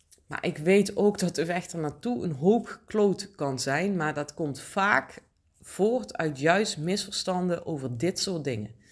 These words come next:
En dat je maar in het wijken blijft hangen, terwijl je gewoon op één been naar voren moet rijden. En het dan moet gaan combineren. Dus ik, eh, ik drop het nog maar een keer. Als je me van langer volgt, is het vast niet, eh, de eerste keer dat je het, eh, gevolgd hebt.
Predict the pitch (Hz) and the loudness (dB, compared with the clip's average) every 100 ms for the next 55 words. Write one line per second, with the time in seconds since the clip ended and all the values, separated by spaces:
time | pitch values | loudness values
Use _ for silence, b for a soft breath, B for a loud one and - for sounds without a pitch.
0 | B B B B - 151 160 165 - - | B B B B -6 -4 -2 -2 -4 0
1 | 175 180 143 165 214 214 185 190 185 170 | 2 2 2 4 2 0 -2 0 0 2
2 | 175 190 208 - 165 156 - 190 196 185 | 2 2 -2 -2 0 0 0 -2 -2 -2
3 | 190 180 175 175 165 156 135 117 117 117 | 0 0 0 0 0 2 0 0 -4 -4
4 | 117 104 - - 139 139 147 175 175 - | -6 -8 -8 -12 -8 -4 0 0 -2 -6
5 | 160 - 151 135 110 110 - _ _ B | -12 -8 -6 -6 -6 -8 -16 _ _ B
6 | B B B B B B B 165 160 - | B B B B B B B 2 2 2
7 | - - 214 226 214 202 202 208 180 220 | -2 -2 0 4 4 4 2 0 4 6
8 | 277 262 214 170 160 147 139 143 185 226 | 4 2 0 -2 -2 -2 -2 0 0 -2
9 | 202 190 180 185 190 196 190 170 151 - | -4 -4 -2 0 2 2 0 -2 -4 -6
10 | - - - 165 - 147 143 143 135 131 | -10 -10 -8 -8 -6 -8 -6 -4 -4 -6
11 | 123 - 131 - 131 123 117 123 117 123 | -8 -6 -6 -8 -8 -8 -8 -10 -10 -6
12 | 117 113 117 - - - 123 113 - 113 | -4 -6 -8 -14 -20 -12 -8 -8 -8 -10
13 | 101 - | -12 -16